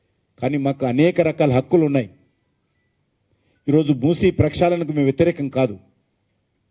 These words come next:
మూసీ ప్రక్షాళన జరగాలి. అది జంటనగర ప్రజలకు లాభం జరుగుతుంది,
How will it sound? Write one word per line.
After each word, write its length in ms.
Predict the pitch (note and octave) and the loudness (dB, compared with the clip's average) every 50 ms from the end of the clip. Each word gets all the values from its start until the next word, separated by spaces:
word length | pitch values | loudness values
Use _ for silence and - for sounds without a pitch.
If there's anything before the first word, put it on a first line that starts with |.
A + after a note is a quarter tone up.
| _ _ _ _ _ _ _ _ _ _ _ _ _ _ _ _ _ _ _ _ _ _ _ _ _ _ _ _ _ _ _ _ _ _ _ _ _ _ _ | _ _ _ _ _ _ _ _ _ _ _ _ _ _ _ _ _ _ _ _ _ _ _ _ _ _ _ _ _ _ _ _ _ _ _ _ _ _ _
మూసీ 240 | C3 D3+ - - E3 | 0 0 2 2 0
ప్రక్షాళన 580 | D3+ - C#3+ C#3+ - - F#3 F3+ F3+ F3 E3 D#3 | 2 2 0 0 2 2 2 2 2 2 2 2
జరగాలి. 540 | C3 D3 D3+ E3 E3+ F3 E3+ D3 A#2+ G2+ - _ _ _ _ _ _ _ _ _ _ _ _ _ _ _ | 2 2 2 2 2 2 0 0 -2 -6 -10 _ _ _ _ _ _ _ _ _ _ _ _ _ _ _
అది 280 | A#2+ C3 D3 D#3 D3+ C#3 | -4 0 2 2 2 2
జంటనగర 520 | A2 C#3 C#3 C#3 E3+ E3+ F3 E3 E3+ E3 | 2 0 2 4 2 2 4 4 2 2
ప్రజలకు 440 | D3 - C3+ D3 D#3 F3 F3+ F3 F3 | 2 0 2 2 4 4 4 4 2
లాభం 280 | F3 E3+ D#3+ E3 E3+ | 2 2 2 2 2
జరుగుతుంది, 600 | E3+ E3 D#3+ D#3 - E3 E3 E3 F#3+ G#3 G#3+ G#3+ | 2 0 0 0 -2 -4 -2 -2 -2 -2 -2 -6